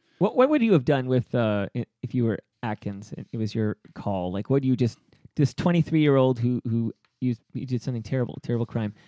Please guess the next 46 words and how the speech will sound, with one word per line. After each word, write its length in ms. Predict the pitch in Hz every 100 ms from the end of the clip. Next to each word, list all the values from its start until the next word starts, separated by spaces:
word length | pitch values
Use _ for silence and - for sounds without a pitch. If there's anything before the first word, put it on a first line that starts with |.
| _ _ _ _
chuck 260 | - - 165
him 80 | 165
in 80 | 147
the 60 |
garbage? 480 | 127 139 190 196 190
He's, 260 | - 120 120
uh, 200 | 107 107
beyond, 500 | 123 127 131 131 117
uh, 320 | 110 101 95 101
be-, 160 | 123 -
beyond 380 | 123 131 156 170
help, 260 | 143 160 165
not 220 | 135 131
our 100 | 127
problem 400 | - 123 127 139
anymore. 420 | 135 139 139 143
Let 180 | 135 120
someone 180 | 123 120
else 220 | 123 -
worry 180 | 131 135
about 240 | 127 139
it. 160 | 180 -
Or 160 | 135 117
would 180 | 117 127
you, 280 | 113 110 - _
you 80 | -
know, 80 | 117
work 320 | 117 135 196
with 140 | 190 156
him 140 | 135
from 120 | -
within 460 | 123 110 156 143 101
to 120 | -
sort 200 | - 113
of, 100 | - - - _ _
uh, 220 | - -
get 180 | - 127
him 100 | 120
some, 300 | 113 120 -
some, 220 | - 113
some 180 | - 120
help, 340 | 110 131 175
some 140 | - 117
psychological 640 | - 123 117 117 - -
help, 380 | 113 190 196 -
and, 140 | 123